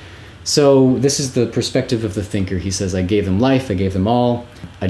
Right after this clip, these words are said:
they drained my very soul dry. I gave them all of this stuff, and I, I had all these, you know,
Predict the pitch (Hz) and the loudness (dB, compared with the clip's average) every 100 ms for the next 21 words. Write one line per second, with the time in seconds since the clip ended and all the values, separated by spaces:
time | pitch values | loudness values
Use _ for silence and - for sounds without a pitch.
0 | 90 - 95 87 120 123 117 101 101 92 | -4 -2 -4 0 2 4 2 2 0 0
1 | 87 - 85 85 82 78 76 - - - | -2 -2 -2 -2 -4 -8 -8 -12 -16 -18
2 | - - - - - 95 101 143 139 131 | -20 -20 -20 -20 -12 -6 2 4 6 4
3 | 120 117 104 95 - - 85 87 90 87 | 4 2 0 -4 -4 -4 -4 -4 -4 -2
4 | 87 87 92 92 107 123 131 113 98 92 | -2 -4 -4 -2 0 2 2 0 -4 -4
5 | - 107 95 82 80 | -6 -4 -2 -2 -4